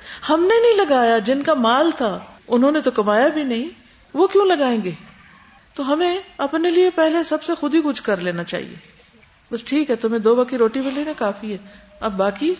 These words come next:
ان لوگوں کے لیے بھی کچھ بنائے جو مصیبت میں پڑے ہوئے ہیں، جن کے پاس کچھ نہیں۔ نبی صلی اللہ علیہ وسلم نے فرمایا، مسلمان کا وہ مال کتنا عمدہ ہے جو مسکین، یتیم اور مسافر کو دیا جائے۔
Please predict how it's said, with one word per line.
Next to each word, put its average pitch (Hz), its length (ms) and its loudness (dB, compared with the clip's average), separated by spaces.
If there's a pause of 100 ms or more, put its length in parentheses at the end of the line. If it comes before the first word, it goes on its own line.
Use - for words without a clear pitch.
(400)
ان 240 220 2
لوگوں 247 260 4
کے 277 120 -2
لیے 247 120 0
بھی 220 100 -4
کچھ 220 200 -4
بنائے 214 320 -2
جو 208 180 0
مصیبت 208 440 -2
میں 202 120 -4
پڑے 165 180 -2
ہوئے 165 160 -10
ہیں، - 240 -20
جن 202 120 -8
کے 190 100 -12
پاس 196 180 -6
کچھ 220 260 -8
نہیں۔ - 380 -16 (480)
نبی 214 120 2
صلی 220 180 2
اللہ 202 160 2
علیہ 196 140 0
وسلم 196 300 -2
نے 202 100 0
فرمایا، 180 420 -2 (320)
مسلمان 226 580 2
کا 247 160 2
وہ 240 120 4
مال 226 280 2
کتنا 262 300 -4
عمدہ 202 260 0
ہے 185 180 0
جو 185 140 0
مسکین، 233 560 -2
یتیم 214 440 -2
اور 202 80 0
مسافر 180 480 -4
کو 190 120 -6
دیا 170 220 -4
جائے۔ 175 240 -10